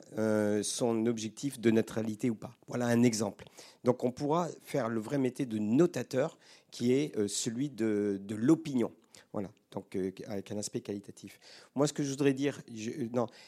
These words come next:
c'est, c'est une bonne nouvelle, donc ça c'est bien. Ça va faire évoluer le, notre métier. Ce que j'aimerais, je pense que, euh, Céline va, va, va l'aborder, mais ce que je n'ai, ce que l'on craint, moi je crains deux choses avec C S R D,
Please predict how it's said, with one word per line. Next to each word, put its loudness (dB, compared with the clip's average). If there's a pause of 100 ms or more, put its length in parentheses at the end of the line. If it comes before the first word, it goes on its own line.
c'est, -14
c'est -2
une 2
bonne 6
nouvelle, 0
donc -6
ça -6
c'est -4
bien. -2 (280)
Ça -6
va -2
faire -2
évoluer 2
le, -2
notre -4
métier. -2 (260)
Ce -10
que -2
j'aimerais, 0
je -8
pense -6
que, -2 (960)
euh, -2
Céline 0
va, -6
va, -10
va -10
l'aborder, -4
mais -2 (320)
ce -8
que 0
je 0
n'ai, 4 (140)
ce -8
que 2
l'on 6
craint, 0 (540)
moi 0
je -2
crains -2
deux 0
choses -4
avec -2
C -4
S -6
R -4
D, -4